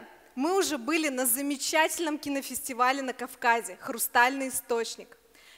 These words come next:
где шли по красной дорожке с заслуженными звёздами кинематографа под овации зрителей. Сейчас наш фильм "Кахексия" готов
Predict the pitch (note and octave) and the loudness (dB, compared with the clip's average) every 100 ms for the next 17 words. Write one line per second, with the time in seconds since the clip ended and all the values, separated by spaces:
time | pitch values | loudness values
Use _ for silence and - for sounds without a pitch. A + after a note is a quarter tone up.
0 | - G#3+ D4 - C4 D#4+ F4 B3+ B3+ C#4+ | -10 -2 -2 -2 0 0 2 0 4 4
1 | F4 D#4+ C4 A#3 B3 D4 F4+ - C4 - | 4 2 0 2 2 2 0 -4 -6 -4
2 | C4 - - C#4+ F4+ F#4+ D4+ C#4 B3 G#3+ | 0 0 0 0 2 2 0 -4 -4 -6
3 | G#3 C4+ D#4 C#4+ C#4 B3+ - B3 B3 B3 | 0 2 2 0 -6 -6 -8 -6 -4 -4
4 | C4+ A#3 A3 - - - _ _ _ _ | -2 -2 -2 -10 -12 -14 _ _ _ _
5 | B3+ A3 A3+ G#3+ C4 - C4+ A#3 G3 A3+ | -2 0 2 4 2 2 -6 -6 -8 -8
6 | A3 - - - _ _ _ _ _ _ | -10 -14 -16 -20 _ _ _ _ _ _
7 | _ _ _ _ _ _ - B3+ - D#4+ | _ _ _ _ _ _ -10 -6 2 4
8 | G4+ - - - - D#4 F4+ F4 F4+ E4 | 4 2 -10 -18 -2 0 2 2 0 -2
9 | A#3+ - D4 D4 A3+ A3 - D#4+ | -6 -6 0 0 0 -4 0 0